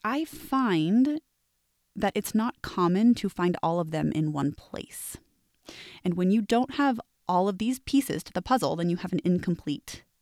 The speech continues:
puzzle. Here's the way I like to think about it. I don't get my nails done very often, but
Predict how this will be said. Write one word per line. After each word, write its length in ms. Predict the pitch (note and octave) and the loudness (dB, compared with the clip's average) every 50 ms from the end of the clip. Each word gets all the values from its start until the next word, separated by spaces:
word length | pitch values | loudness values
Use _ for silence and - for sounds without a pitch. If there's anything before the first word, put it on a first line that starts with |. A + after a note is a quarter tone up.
| _ _ - | _ _ -14
puzzle. 400 | - - E3 - - G1+ G1+ - _ _ _ _ _ _ _ _ _ - - - - - - - | -4 -4 -2 -2 -2 -10 -12 -14 _ _ _ _ _ _ _ _ _ -20 -20 -20 -20 -20 -18 -6
Here's 160 | - G3+ G#3 | -4 -4 -2
the 80 | - A3+ | 0 0
way 100 | G#3+ G#3 | 0 0
I 40 | F#3+ | 0
like 160 | F#3 F3+ - | -2 -4 -4
to 60 | - | -4
think 140 | - F#3 F3+ | -2 -2 0
about 160 | E3+ C#3 - | 0 -2 -2
it. 160 | - - _ - - - _ _ _ _ - | -2 -6 _ -20 -20 -20 _ _ _ _ 0
I 380 | F#3 G3+ A3+ B3 C4 C4 B3 - _ _ _ _ _ - | 2 2 2 2 0 -2 -4 -6 _ _ _ _ _ -6
don't 260 | E3 - F#3+ G3+ - - | 0 2 2 2 2 -2
get 160 | F3+ - - | -4 -2 0
my 120 | E3+ D#3+ | 2 4
nails 280 | E3 D#3+ D#3 D#3 D#3 - | 4 4 4 2 0 0
done 200 | - D3 C#3 C#3+ | 0 0 0 0
very 200 | D3 C#3+ C#3 - | 0 -2 -2 0
often, 380 | A#2 C3+ - - - - D#2+ | -2 -2 -2 -4 -6 -4 -4
but 180 | - - E3 | -2 -2 -2